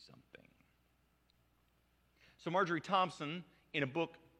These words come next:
titled Soul Feast, that's, uh, a lot of source material for this series, says that all life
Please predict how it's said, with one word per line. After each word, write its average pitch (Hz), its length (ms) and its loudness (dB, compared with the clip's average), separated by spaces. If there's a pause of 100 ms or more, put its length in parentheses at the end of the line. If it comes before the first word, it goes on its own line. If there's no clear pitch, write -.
titled 131 340 0
Soul 170 360 -2
Feast, 131 460 -6
that's, 123 300 -4
uh, 110 280 2
a 135 40 -4
lot 139 220 2
of 120 60 -6
source 139 240 -6
material 120 360 -4
for - 140 -10
this 107 140 -4
series, 107 440 -4 (1600)
says 156 400 0
that 139 160 2 (540)
all 220 380 6
life 151 360 4